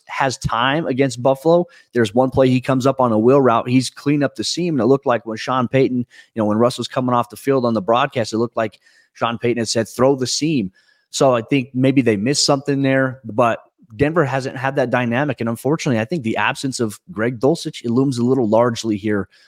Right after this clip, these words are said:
so far this season because Denver's production is coming from wide receivers and it's coming from running backs in terms of the passing game. And look, now, while you have to have that dynamic, don't get me wrong, it's, it's a little one-dimensional, right? Because teams know, like, okay, hey, there's a tight end on the field. We're not worried about the tight end. We're just worried about Cortland Sutton. We're worried about Jerry Jeudy.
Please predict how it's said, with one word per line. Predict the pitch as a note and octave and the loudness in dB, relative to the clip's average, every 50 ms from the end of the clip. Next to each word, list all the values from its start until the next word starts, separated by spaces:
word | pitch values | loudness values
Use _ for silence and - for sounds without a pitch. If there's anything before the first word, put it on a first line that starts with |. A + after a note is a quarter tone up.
| _ _ | _ _
so | - - C3+ B2 | -2 0 0 0
far | A2+ - B2 A#2+ A2+ | 2 2 2 2 2
this | - G2+ - | 2 0 0
season | - C#3+ D3+ C3+ B2 | 0 0 0 2 2
because | B2+ - C3 A2+ G2+ F#2 | 2 2 2 0 0 0
Denver's | F#2 A2+ B2 D#3 F3+ G3+ - | -4 -4 -2 0 0 -2 -2
production | _ - D3 A2+ A2 C3 C3 - - - A2 | _ 0 0 2 2 2 2 0 0 -2 -2
is | G#2 G2+ - | -2 -2 -2
coming | - A#2 G#2+ G2+ | -2 -2 -2 -2
from | F#2+ - G2+ F2 F2+ D#2+ _ _ _ - | -2 -4 -4 -4 -4 -6 _ _ _ 0
wide | G#2+ A2+ B2+ B2+ | 0 2 2 2
receivers | C#3+ C3+ - B2 A2 G2 G#2+ A2 A2 - - _ _ _ _ _ - | -2 -4 -2 0 0 0 0 -2 -4 -4 -8 _ _ _ _ _ -8
and | - A2 | -6 -6
it's | G#2+ G#2+ - | -6 -6 -8
coming | - B2+ A#2 G#2+ G#2 | -8 -6 -6 -6 -6
from | - - G2 F2+ F#2 | -8 -8 -8 -8 -4
running | G2+ G#2+ A2 A2+ G#2+ F#2+ | -4 -4 -4 -4 -4 -4
backs | F2+ E2+ E2 E2 - - - - _ _ _ - | -4 -4 -6 -6 -8 -12 -16 -16 _ _ _ -12
in | G2+ F#2+ | -12 -10
terms | - - A2 G#2 F#2 | -6 -4 -4 -4 -4
of | F#2+ | -6
the | F2+ F#2+ | -6 -8
passing | - - - B2+ D3 D3 - C3+ G#2+ F2 | -6 -4 -2 -2 -2 -2 -4 -6 -6 -6
game. | F2 E2 D#2 D2 - | -6 -8 -10 -10 -6
And | A#2+ B2 C#3 | -2 2 4
look, | D#3 C#3 - - | 4 4 2 2
now, | C3 C3 B2 | 0 0 0
while | A#2 A2+ B2+ C3 C3+ | 0 0 2 2 2
you | C3+ B2+ A2+ | 2 2 -2
have | A2 D3 E3+ - | -2 -2 -2 0
to | - B2+ | 0 0
have | B2+ C3 A#2+ A2 | 0 0 0 0
that | A2+ F#2+ | -2 0
dynamic, | F#2 G#2+ F#2+ F#2 G#2 A#2+ A2+ F#2+ F2+ - - | 0 -2 0 0 0 0 0 0 -2 -2 -2
don't | A#2 A2+ A2 | -2 0 0
get | F#2+ A2 E2+ | -2 -4 -4
me | D#2+ E2+ | -4 -6
wrong, | F2 G2+ B2+ D3 D3 C3+ A2+ G#2+ G#2 _ _ _ _ _ _ _ _ _ _ _ _ | -4 0 2 2 2 2 0 0 -4 _ _ _ _ _ _ _ _ _ _ _ _
it's, | - D3+ C3 - - | -2 -2 -2 0 0
it's | D3+ B2+ - | -2 0 2
a | C#3+ | 2
little | D3 E3+ D#3+ C3+ | 4 4 4 4
one-dimensional, | D3 D3 C#3+ D3+ C#3+ D#3 F#3 G#3 - - A2+ F#2+ | 4 4 4 4 2 2 2 0 0 -2 -2 -2
right? | G2+ A2+ C3+ | 0 0 0
Because | E3+ - - C#3+ - | 0 0 0 0 0
teams | - - F#3 G#3 F#3+ D#3+ | 0 0 0 2 2 2
know, | F#3 F#3+ | 2 4
like, | D3+ A#2+ - - | 2 2 2 0
okay, | G#3 - F3 C#3+ | 0 2 2 2
hey, | C3+ D#3+ D#3+ C3+ | 4 4 4 4
there's | C3+ D#3+ D#3+ D3+ | 4 2 2 0
a | C3 | -4
tight | - - C3+ C#3+ C#3+ | -4 -4 -4 -2 -2
end | |
on | C3 A#2+ | -2 -2
the | G#2+ F#2+ | -2 -4
field. | - - F2+ G2+ | -4 -4 -4 0
We're | B2+ F#3 | 0 2
not | G3 F#3 C#3 A2 | 2 0 0 0
worried | A2+ B2+ C3 A#2+ A2+ | 0 0 2 0 0
about | F#2 G2 F#2 | -2 -4 -4
the | - G2 | -4 -6
tight | - - F#2 F2+ E2+ | -8 -4 -4 -4 -4
end. | F#2 G#2 G#2 | -4 -4 -2
We're | A2+ C3+ | -4 -4
just | C3 G2+ - - | -4 -6 -6 -4
worried | G#2+ G#2+ G#2 | -2 -2 -2
about | F2+ F#2 G2 - | -2 -4 -6 -6
Cortland | - A2 F2 D2 E2+ - | -6 -6 -6 -8 -8 -4
Sutton. | - F3+ F#3+ D#3+ - A#2 | 0 0 2 2 0 -2
We're | G2 F#2+ G2 | -4 -4 -4
worried | F#2 | -4
about | D#2 - - - | -6 -8 -12 -14
Jerry | - D#2 C#2+ - | -14 -16 -16 -8
Jeudy. | - - D#3+ F#3 F3 F3 D#3+ D3 | 0 4 4 4 4 4 -2 -4